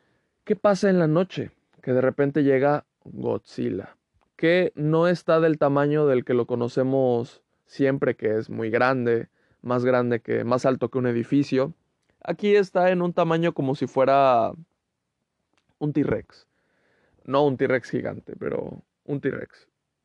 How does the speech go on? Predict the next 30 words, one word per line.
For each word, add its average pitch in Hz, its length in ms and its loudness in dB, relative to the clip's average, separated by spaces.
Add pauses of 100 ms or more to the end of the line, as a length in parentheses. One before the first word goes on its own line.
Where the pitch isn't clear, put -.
(1200)
Entonces, 147 720 0 (480)
tampoco 135 480 0
es 135 80 -2
como 127 260 -4
que 123 140 0
el 120 140 0
tamaño 131 300 0
más 127 200 0
grande 127 300 0
que 127 100 -4
hemos 123 180 -4
visto 123 260 -4
de 127 180 2
él. 185 140 -4 (920)
Y, 135 720 2 (400)
y 147 160 2
llega 156 540 2 (1900)
y, 143 260 2
eh, 123 160 0
empieza 127 920 0
a, 107 480 -10 (240)
de 151 120 0
hecho, 196 200 0
no 160 180 2
los 175 220 2
ataca 147 520 -2 (300)
porque 123 280 -14
no 117 120 -8
los 120 180 0
ve, 131 280 0